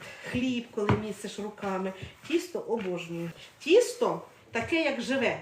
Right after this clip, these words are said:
Дивіться, якщо отако потягнути, як падає, бачите, як живе. Борошна я більше не додавала.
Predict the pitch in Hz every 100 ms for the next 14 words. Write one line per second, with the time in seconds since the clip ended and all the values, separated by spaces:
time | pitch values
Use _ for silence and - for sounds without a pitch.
0 | 170 233 233 214 - 214 214 - 208 202
1 | 220 196 339 - 233 - 226 170 175 165
2 | 175 330 339 381 196 190 196 - 233 208
3 | 170 - - - - - - - - 196
4 | 302 427 - 233 208 190 196 175 - 160
5 | - 175 180 196 240 - 190 214 226 214
6 | 196 170 143